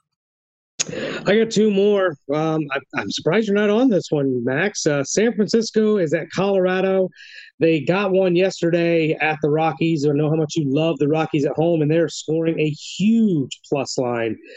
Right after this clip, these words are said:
today at home. I expect San Francisco to win. They've got the much better pitching matchup with Logan Webb on the mound, but at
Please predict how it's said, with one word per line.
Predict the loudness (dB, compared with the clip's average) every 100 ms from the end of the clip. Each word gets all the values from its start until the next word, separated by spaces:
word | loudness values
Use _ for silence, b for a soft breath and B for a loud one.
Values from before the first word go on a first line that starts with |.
| B -2
today | 0 2 0
at | 0
home. | 0 2 2 -2 B B B -2
I | -2 0 -2
expect | -2 -2 0 -2 -4
San | -4 -2
Francisco | 0 -2 0 0
to |
win. | 0 0 2 0 0
They've | 0 0
got | 0 0
the |
much | 0 0 -2 -4 -2
better | 0 0 0
pitching | -2 0 0
matchup | 2 0 0 0 0
with | 0
Logan | 0 2 2
Webb | 2 2
on | 0
the | 2
mound, | 2 2 2 -2 B B B 0
but |
at | 0